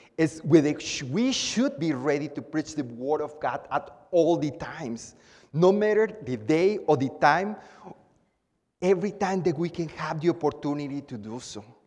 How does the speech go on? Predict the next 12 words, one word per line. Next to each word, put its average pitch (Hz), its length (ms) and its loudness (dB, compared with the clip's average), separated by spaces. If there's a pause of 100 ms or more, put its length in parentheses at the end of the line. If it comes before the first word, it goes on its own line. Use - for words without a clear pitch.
(600)
Paul 151 240 2
is 131 360 -6
using 139 500 -4
a 120 80 -6
language 120 760 -6 (420)
that 143 500 4
almost 202 580 2
evokes 143 560 -2
a 135 60 -6
picture 147 640 -6
of - 160 -6
a 123 300 0